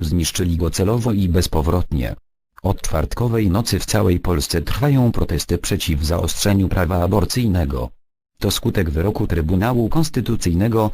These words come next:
który orzekł, że przepis zezwalający na dopuszczalność aborcji w przypadku dużego prawdopodobieństwa ciężkiego i nieodwracalnego upośledzenia płodu albo nieuleczalnej choroby zagrażającej jego życiu jest niezgodny z konstytucją.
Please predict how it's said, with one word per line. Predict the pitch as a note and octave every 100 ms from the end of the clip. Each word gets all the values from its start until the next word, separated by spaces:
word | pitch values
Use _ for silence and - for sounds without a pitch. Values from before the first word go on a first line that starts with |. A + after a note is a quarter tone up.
| - -
który | - G2
orzekł, | - E2+ C#2+ - C#2 C2 - -
że | E2+ F2+
przepis | - D#2 E2 D#2 -
zezwalający | D#2+ F2 D#2+ D#2+ D2 F#2 A#2 -
na | G#2+ A#2
dopuszczalność | G#2+ - - D#2+ D2 D2 D2+ - F2
aborcji | E2+ G#2+ F2+ - F2 D#2
w |
przypadku | - - G#2+ F#2 -
dużego | E2 F2 F#2+ A#2 E2
prawdopodobieństwa | - F2+ D#2+ E2+ G2+ F2 D#2+ E2+ A#2+ - A2
ciężkiego | F2+ D#2+ - D#2 D2 D#2+
i | F#2+
nieodwracalnego | G2 D3+ A#2 G2+ G#2+ - E2+ D2+ C#2+ D2
upośledzenia | F#2+ - - E2 D#2 G#2 B2 A#2
płodu | G#2 B2 F#2+ E2
albo | G#2 G#2 D#2+
nieuleczalnej | F2+ F#2 E2+ G2 F#2+ F2 D2+
choroby | - F#2 A2+ E2 D#2+
zagrażającej | D2 D#2 D2+ D#2 D2+ F#2 A#2 E2+ D2
jego | E2 E2+ F2
życiu | F#2+ G#2 F2
jest | E2+ F2 -
niezgodny | G2 E2 D#2+ A2+ A2+ F2+
z | E2
konstytucją. | - F2+ - D2+ G#2+ F#2+ - C2 B1